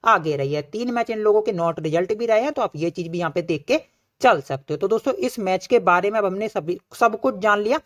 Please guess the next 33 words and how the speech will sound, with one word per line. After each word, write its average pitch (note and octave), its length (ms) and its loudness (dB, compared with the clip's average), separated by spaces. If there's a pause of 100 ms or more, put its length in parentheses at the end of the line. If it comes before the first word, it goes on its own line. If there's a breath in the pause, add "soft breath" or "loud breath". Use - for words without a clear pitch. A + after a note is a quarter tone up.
(200)
अब A3 100 6
हम A3 140 2
लोग A#3 100 2
यहाँ A3+ 100 2
पे A#3 60 0
अपनी A#3 220 -2
टीम G#3+ 320 -4
देख G#3+ 180 2
लेते A3+ 140 -2
हैं, B3+ 60 0
जो B3 60 0
फिलहाल F#3 320 2
मैंने G#3 160 -4
इस G3+ 100 -8
मैच F#3+ 200 -4
की G#3 80 0
आप G#3 120 0
लोगों G3+ 100 2
के G#3+ 120 0
लिए E3+ 100 -4
बनाई D#3 320 0
हुई G#3 120 -2
है, D4+ 120 2 (260 soft breath)
पर A3+ 120 2
फाइनल G3+ 360 0
टीम A3+ 200 -4
के A#3+ 120 -2
लिए C4 80 2 (120)
Telegram G3+ 440 2
से G#3+ 100 2
जरूर D#3 380 2
जुड़ G3+ 200 6
जाना, G#3+ 240 -2